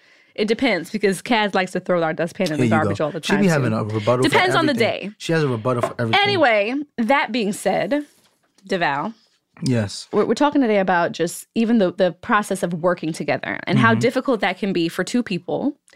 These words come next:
Speaker 1: who are married but also business partners at the
Speaker 2: Yes.
Speaker 1: same time.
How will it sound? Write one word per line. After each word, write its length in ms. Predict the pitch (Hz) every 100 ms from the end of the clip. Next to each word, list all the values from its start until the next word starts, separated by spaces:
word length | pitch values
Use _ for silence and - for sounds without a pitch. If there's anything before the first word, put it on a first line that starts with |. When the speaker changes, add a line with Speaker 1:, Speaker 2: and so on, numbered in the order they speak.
| - - -
Speaker 1:
who 420 | 269 214 190 190 -
are 200 | 180 170
married 640 | 185 165 143 165 240 294 _ _ _ _ _ _
but 120 | - 220
also 380 | 208 202 202
business 460 | 170 - 320 349 226
partners 400 | - 165 160 165
at 100 | 165
the 60 | 127
Speaker 2:
Yes. 240 | 117 -
Speaker 1:
same 100 | 160
time. 260 | 156 175